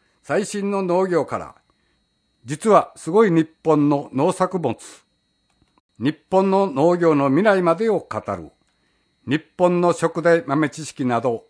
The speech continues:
コラムも掲載。書き込み式のワークシートあり。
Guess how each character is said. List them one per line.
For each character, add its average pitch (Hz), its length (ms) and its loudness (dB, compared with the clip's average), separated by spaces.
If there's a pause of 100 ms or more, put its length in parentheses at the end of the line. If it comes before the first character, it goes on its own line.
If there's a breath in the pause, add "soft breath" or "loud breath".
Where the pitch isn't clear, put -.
(140)
コ 180 120 -2
ラ 202 160 2
ム 214 120 -4
も 240 200 -2
掲 123 200 -6
載。 90 320 -8 (680)
書 151 120 0
き 214 100 -12
込 196 160 -2
み 202 100 -2
式 - 220 -4
の 214 220 2
ワ 156 180 6
ー 196 60 2
ク 196 120 -6
シ - 240 -6
ー 127 40 -2
ト - 340 -2
あ 117 120 0
り。 90 120 -6